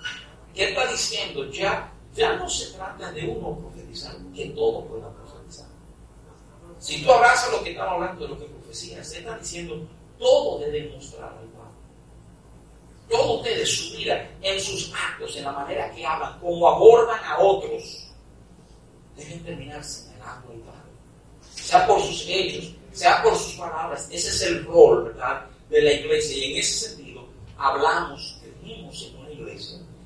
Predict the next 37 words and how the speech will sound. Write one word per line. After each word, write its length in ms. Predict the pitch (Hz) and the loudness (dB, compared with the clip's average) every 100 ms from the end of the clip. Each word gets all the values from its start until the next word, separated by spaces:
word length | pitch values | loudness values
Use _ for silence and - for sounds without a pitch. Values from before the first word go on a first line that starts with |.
| - - | -20 -16
que 140 | 143 143 | -2 0
es 360 | 147 - - - - | 0 -4 -10 -18 -6
profética, 720 | - - - 143 - - - - - | -2 -2 4 6 4 0 -10 -14 -14
¿verdad? 460 | - - - - - - - - | -14 -8 -4 -4 -6 -12 -16 4
Ahora, 360 | - - - | 8 8 6
yo 120 | 349 - | 0 -2
quiero 200 | 453 453 | -2 -4
que 80 | |
tú 100 | 440 | -8
entiendas, 480 | 392 415 453 453 480 - | -10 -10 -12 -14 -14 -8
porque 300 | 453 440 - | -8 -8 -12
te 160 | - - | -10 -8
dije 360 | - - - - - | -8 -10 -16 -20 -20
que 80 | - | -16
la 160 | - - | -10 -10
profecía 560 | 147 151 - 170 175 | -10 -14 -12 -8 -8
cambió 320 | 185 - - - - - - - - - - | -8 -12 -14 -18 -20 -20 -20 -20 -20 -18 -10
entre 320 | 175 - - | -10 -8 -4
el 60 | - | -4
Antiguo 380 | - - - | -4 -8 -10
y 20 | - | -12
el 80 | |
Nuevo 180 | - - | -14 -14
Testamento. 500 | - - - - 87 | -14 -14 -14 -14 -14
Y 80 | - | -14
te 80 | - | -10
lo 80 | - | -8
expliqué 420 | - - 110 - | -10 -12 -8 -8
fundamentalmente 760 | - - - 170 175 - 170 | -8 -12 -12 -10 -10 -10 -10
hablándote 480 | - - - - - - - - - - - | -10 -10 -12 -14 -18 -20 -20 -20 -18 -16 -10
de 180 | - | -6
cómo, 300 | 180 202 214 | 4 4 6
¿verdad?, 280 | - 135 139 - | 2 0 -2 -4
en 80 | |
el 100 | - | -12
Antiguo 260 | - - 151 | -16 -10 -10
Testamento, 500 | - - - 170 - | -8 -10 -10 -10 -12